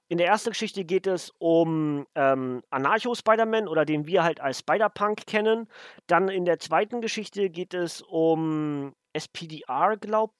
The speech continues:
ich, wenn ich jetzt nicht komplett daneben bin. Genau, in der zweiten Geschichte geht es um S P D R. Ähm, in der dritten Geschichte geht es um Ben und um Spidey, die als Team-Up, äh, Spider-Kräfte haben. Und im vierten Edge of, äh, Spider-Geddon geht es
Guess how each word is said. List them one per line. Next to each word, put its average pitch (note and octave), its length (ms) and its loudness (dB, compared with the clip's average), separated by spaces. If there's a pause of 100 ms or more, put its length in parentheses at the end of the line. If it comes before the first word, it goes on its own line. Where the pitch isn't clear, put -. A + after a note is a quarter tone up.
ich, C#4+ 400 -6
wenn F3 80 -6
ich E3+ 60 -8
jetzt - 160 -10
nicht F3+ 160 -10
komplett F#3 460 -10
daneben G3+ 420 -6
bin. G#3+ 160 0
Genau, E3+ 180 2
in D3+ 60 2
der D3 80 0
zweiten G3+ 220 0
Geschichte A3 220 -8
geht F#3+ 140 -4
es E3 80 -14
um E3 80 -12
S F3 180 -2
P - 160 -10
D C#3 140 -8
R. F3 300 4 (560)
Ähm, F3+ 500 4
in F3 60 -4
der E3+ 100 4
dritten A#3 220 0
Geschichte A#3 340 -6
geht G3+ 180 -2
es G3+ 160 -2
um E3 400 -2
Ben A3+ 380 2
und G#3+ 260 0
um A3 140 -2
Spidey, G#3 540 -2
die E3 160 -4
als C#3 180 -4
Team-Up, A3+ 540 -6
äh, F#3 400 0
Spider-Kräfte F#3+ 720 -2
haben. F#3 320 2 (420)
Und F3+ 180 2
im F#3+ 120 2
vierten G#3+ 560 -4 (640)
Edge F#3 260 -2
of, F3+ 380 0 (120)
äh, D#3+ 120 -6
Spider-Geddon E3 680 0 (320)
geht E3+ 240 0
es E3 300 -2